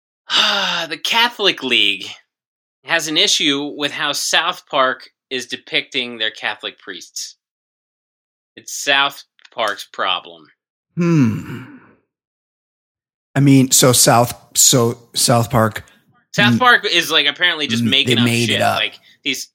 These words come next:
Speaker 1: yeah, like they're just making up all kinds of bullshit that the, these priests are, uh, really having trouble not having sex with
Speaker 2: S-,
Speaker 1: boys.
Speaker 2: yeah, so, like, the, the, uh, the Catholic Church they didn't, like,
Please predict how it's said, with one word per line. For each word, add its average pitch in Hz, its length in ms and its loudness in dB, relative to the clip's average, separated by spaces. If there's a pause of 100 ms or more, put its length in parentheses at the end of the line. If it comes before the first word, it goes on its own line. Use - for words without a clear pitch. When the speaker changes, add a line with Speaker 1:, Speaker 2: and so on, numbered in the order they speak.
(500)
Speaker 1:
yeah, 127 280 0
like 107 180 -10
they're 156 160 -2
just 170 240 -4
making 143 320 -2
up 131 140 -4
all 120 140 -8
kinds 123 280 -10
of 101 80 -20
bullshit 117 400 -8
that 101 160 -12
the, 101 240 -14
these 104 480 -14
priests 127 480 -8
are, 92 520 -10
uh, 87 300 -10 (160)
really 101 800 -10
having 98 260 -18
trouble 95 600 -12 (320)
not 95 420 -8
having 95 240 -18
sex 92 340 -16
with 82 120 -12
Speaker 2:
S-, - 160 -2
Speaker 1:
boys. 85 180 -18
Speaker 2:
yeah, 120 300 0
so, - 240 4
like, 107 260 -2
the, 107 180 -2 (300)
the, 107 480 -4
uh, 76 220 -10 (280)
the 107 140 -8
Catholic 113 600 0
Church - 960 -2 (340)
they 113 160 0
didn't, 107 380 -4
like, - 280 -14